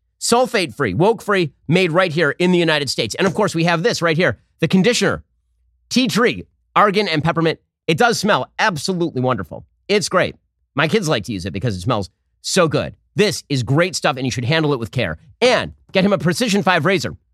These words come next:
with welded steel blades and flip-back trimmer that will groom his face, not him. Help your son escape academia's leftist indoctrination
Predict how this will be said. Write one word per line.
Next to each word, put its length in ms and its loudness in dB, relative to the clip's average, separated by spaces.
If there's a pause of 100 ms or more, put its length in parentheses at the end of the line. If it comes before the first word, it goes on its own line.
(580)
with 160 0
welded 360 0
steel 200 -2
blades 280 0
and 120 -2
flip-back 320 -2
trimmer 240 0 (220)
that 80 0
will 80 4
groom 380 4
his 160 2
face, 400 -4 (400)
not 180 -6
him. 240 -8 (420)
Help 200 2
your 120 2
son 240 0
escape 300 -2
academia's 400 0
leftist 280 -6
indoctrination 580 -2